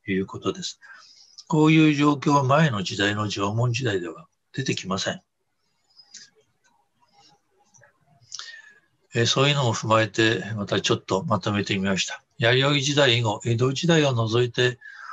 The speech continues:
大きな戦争のない時代はほとんどありません。太平洋戦争以後、七十五年間、日本は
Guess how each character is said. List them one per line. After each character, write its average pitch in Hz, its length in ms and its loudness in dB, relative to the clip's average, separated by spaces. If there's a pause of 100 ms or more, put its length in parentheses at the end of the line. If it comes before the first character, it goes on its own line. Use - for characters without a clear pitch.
(160)
大 185 160 6
き 170 140 0
な 95 100 0
戦 101 180 -2
争 117 200 0
の 117 160 0
な 120 160 4
い 117 60 -2
時 98 120 -8
代 101 200 0
は 104 260 0 (180)
ほ 117 60 -12
と 196 160 2
ん 208 40 0
ど 110 120 4
あ 95 40 2
り 92 120 -4
ま 92 100 -2
せ 92 140 -4
ん。 85 100 -8 (1700)
太 117 160 2
平 123 140 6
洋 123 120 6
戦 131 140 0
争 127 200 2
以 127 80 2
後、 110 220 -4 (100)
七 117 260 0
十 127 220 0
五 131 100 0
年 135 200 -2
間、 101 260 -4 (400)
日 120 120 -2
本 143 200 0
は 92 180 -2